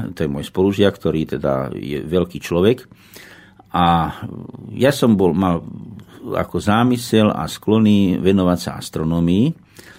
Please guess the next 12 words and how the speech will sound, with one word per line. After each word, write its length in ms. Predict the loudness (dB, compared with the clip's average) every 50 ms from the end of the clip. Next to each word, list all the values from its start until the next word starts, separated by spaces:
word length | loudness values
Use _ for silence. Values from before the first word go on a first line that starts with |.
| -20 -20 -20 -20 -20 -20 _ -2
No 260 | 2 2 4 2 2 0
a, 140 | 0 0 2 2 2 2 0 -4 -6
ale 260 | -4 -2 0 2 2
astronómiu 720 | 2 2 0 -2 -2 -2 0 2 4 4 6 6 4 4 2
ani 140 | 2 0 0
som 140 | 0 0 0
nevedel, 400 | 2 4 4 4 4 4 2 0
že 100 | 0 0
také 260 | -2 -2 -2 -2 -6
teda 300 | -6 -4 -6 -4 -2 -2 -2
čo 180 | -2 -6 -10
existuje. 720 | -8 -8 -8 -8 -8 -10 -10 -6 0 2 4 4 4 2